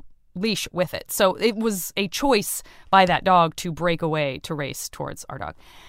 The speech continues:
And she just kept yelling at me for calling her dog a, quote, "fucking dog." And I was, like, uh, shivering with adrenaline. And I was like,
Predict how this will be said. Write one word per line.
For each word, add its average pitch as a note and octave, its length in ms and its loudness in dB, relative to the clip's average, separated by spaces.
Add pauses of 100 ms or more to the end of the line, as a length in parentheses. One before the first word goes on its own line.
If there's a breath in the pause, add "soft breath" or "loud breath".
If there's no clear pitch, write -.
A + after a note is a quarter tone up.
(480 soft breath)
And A3+ 160 2
she A#3+ 180 2
just G#3 300 -2
kept - 220 -6
yelling F3 260 2
at - 80 -6
me D#3 160 0
for - 160 -8
calling D#3 360 -2
her D#3 100 -6
dog D3 260 -2
a, C#3+ 140 -6
quote, - 320 -6
"fucking C#3 360 -4
dog." C3+ 380 -8 (560)
And D#3 480 0 (300)
I F#3 160 4
was, F3+ 220 -2
like, D#3+ 280 0 (180)
uh, - 60 -2 (200)
shivering F#3 920 4
with F#3 200 0
adrenaline. D#3+ 640 0
And F3 160 -2
I D#3+ 60 0
was E3+ 140 -6
like, E3+ 260 -2